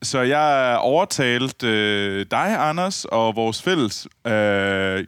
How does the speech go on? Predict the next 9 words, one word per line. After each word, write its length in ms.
k-, 100
bekendte 480
fra 420
vores 320
tidligere 400
podcast-tider, 760
øh, 440
Action 300
Morten. 380